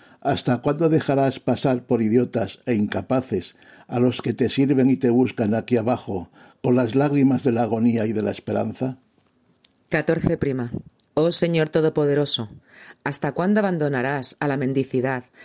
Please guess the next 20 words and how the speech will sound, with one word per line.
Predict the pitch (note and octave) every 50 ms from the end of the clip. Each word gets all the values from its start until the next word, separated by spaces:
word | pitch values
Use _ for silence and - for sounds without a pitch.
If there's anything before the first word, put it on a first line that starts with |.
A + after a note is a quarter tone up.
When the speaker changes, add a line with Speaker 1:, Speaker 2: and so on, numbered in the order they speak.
| - - - -
Speaker 2:
a | - D#3+
los | D#3+ D3+ C#3+ -
que | - D#3
descuidan | D3 C#3 C3+ - - D#3 F3 F3+ G3 F#3
asegurar | E3+ D3+ - - D3 B2 A#2+ B2 C3+ C#3+ C#3+
tu, | - - -
su | - C#3 C#3+
fortuna | - - B2+ A#2 A#2+ - - C#3 D3 D3 C3
en | B2+ C3+
este | C#3+ - - C#3 B2+
mundo | C3 C3 D3+ D3 B2+ A#2+ A2+ G#2+ - - - - - -
para | - D3+ D3 D3
buscarte | C#3 D3 C#3+ - - D#3 E3 F3+ - F#3
mejor | E3 C3 B2+ - - C3 C3
en | D3 F3
sí | - - B2 A#2
mismos? | A2+ A2 G#2+ - B2+ C#3 F3 A3 - - _ _ _ _ _ _ _ - _ _ _ _ _ _ _ _ _ _ _ _ _ _ _ _ _
Catorce, | - D3 C#3 - D#3+ E3+ F3 - - G#3+ A3+ B3+ _ - -
doble | C#3+ C#3+ C3+ C#3 C3
prima. | - - C3 B2+ A#2+ A2+ G#2+